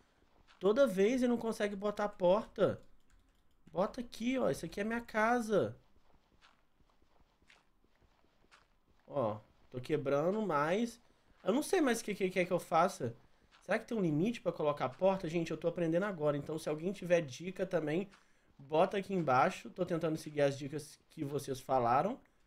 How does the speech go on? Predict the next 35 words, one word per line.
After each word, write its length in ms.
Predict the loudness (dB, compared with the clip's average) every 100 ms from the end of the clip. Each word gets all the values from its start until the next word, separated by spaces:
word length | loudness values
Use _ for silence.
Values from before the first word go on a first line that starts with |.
| _ _ _ _ _ _ _
Ih, 340 | -16 -12 -6 -4
não 160 | -2
dá 220 | 0 0
pra 120 | 0 -4
eu 60 |
fazer 300 | -4 -4 -4
uma 160 | -6 -6
casa 420 | -6 -2 -2 -2
aqui, 260 | -10 -8 -4
né? 200 | -2 -4
Porque 320 | -8 -16 -14
tem, 360 | -8 -8 -8 -12 -20
tem 180 | -18 -18
espaço 540 | -16 -4 0 0 -2
no 100 | -10
teto. 440 | -2 0 0 -2 -20 _ -6
Fui 120 | 0
eu 140 | 2 2
que 100 | -2
coloquei 460 | -2 -2 -2 -6
também. 300 | -6 -4 -2
Eu 80 | -4
fui, 200 | -6 -16 -18
fui 140 | -10
meio 300 | -4 -2 -4 -8
burro. 680 | -20 -20 -18 -18 -16 -12 -12 -14 _ _ _ _ _ _
Ó, 140 | -8 -8
pronto, 500 | -4 -4 -2 -2 -4
ó. 160 | -4 -4
Agora 400 | -6 -2 0 2
não 120 | -2
tem 200 | -2 -2
espaço 420 | -4 -2 -2 -2
no 100 | -8
teto. 580 | -10 -4 -2 -2 -4 -18